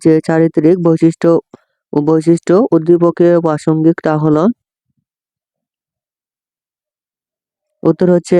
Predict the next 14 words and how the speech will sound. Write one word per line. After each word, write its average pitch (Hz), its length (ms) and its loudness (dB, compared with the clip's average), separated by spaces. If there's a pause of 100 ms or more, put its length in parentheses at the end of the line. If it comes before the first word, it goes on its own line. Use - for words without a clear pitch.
এক, 156 160 0
দুই। 151 240 2 (540)
এক 156 180 -4
নম্বর 165 320 0
হচ্ছে 170 280 -2 (180)
সৌজন্যবোধ, 170 880 0
দুই 175 140 2
নম্বর 165 340 -2
হচ্ছে 170 320 -4 (160)
অতিথিপরায়ণতা। 160 1000 0 (1500)
তেরো 175 160 0
নম্বর 170 280 0
প্রশ্ন 175 300 -2
হচ্ছে, 180 300 0